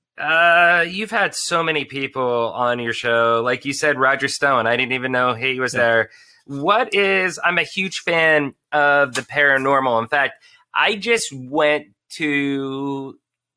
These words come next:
Speaker 1: Eastern State
Speaker 2: Mm.
Speaker 1: Penitentiary this past weekend for a tour, and it was, it was glorious. It was awesome. I loved it. I have a million pictures I took there. What's the craziest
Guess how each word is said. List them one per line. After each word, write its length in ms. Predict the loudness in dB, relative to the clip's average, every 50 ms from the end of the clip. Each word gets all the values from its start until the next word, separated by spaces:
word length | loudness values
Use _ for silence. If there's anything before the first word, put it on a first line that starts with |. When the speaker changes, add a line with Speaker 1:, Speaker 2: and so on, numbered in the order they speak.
| _ -10
Speaker 1:
Eastern 520 | -8 -8 -8 -8 -10 -6 -4 -4 -4 -2
State 440 | -4 -6 -4 -2 -2 -2 -2 -6 _
Speaker 2:
Mm. 40 | -12
Speaker 1:
Penitentiary 840 | -6 -4 -2 -2 -2 -4 -4 -6 -6 -6 -6 -6 -6 -6 -4 -4
this 160 | -6 -8 -10 -6
past 280 | -4 -2 -2 -2 -4
weekend 460 | -6 -8 -6 -2 -2 -2 -2 -2 -6 _ _ _ _ _ _ _ _
for 220 | _ 0 2 2 2
a 100 | 2 0
tour, 480 | -2 -2 0 2 2 2 0 -2 -4 _ _
and 300 | -4 -2 0 0 0 0
it 100 | -2 -4
was, 280 | -2 -4 -6 -6 -8 -6
it 80 | -4 -2
was 180 | -2 -2 -4 -4
glorious. 540 | -6 -2 0 0 0 2 0 -2 -2 -4
It 100 | -6 -4
was 140 | -4 -4 0
awesome. 400 | 2 2 2 2 0 -2 -10 -10 -8
I 160 | -4 -2 -2 -2
loved 360 | -2 -2 -2 -2 -2 0 0
it. 240 | 0 0 0 -4 _ _ -20 -20 -20 -20 _ -2
I 200 | 0 2 2 2
have 200 | 2 0 0 2
a 100 | 0 0
million 600 | 0 0 -2 0 2 2 2 2 0 -2 -2 -4
pictures 380 | -4 -4 -4 -4 -4 -4 -2 0
I 100 | 0 0 0
took 300 | 0 -2 -4 -4 -2 -2
there. 380 | -2 0 2 0 0 -2 -4 _ _ _ _ _ _ _ _ _ -20 _ -18 -18 -18 -18 _ _ _ _
What's 500 | -16 -8 -2 -2 -2 -2 -2 -6 -12 -10
the 140 | _ -8 -8
craziest 1000 | -8 -8 -2 -2 0 2 2 0 0 -2 -4 -4 0 0 0 0 0 -2 -10 _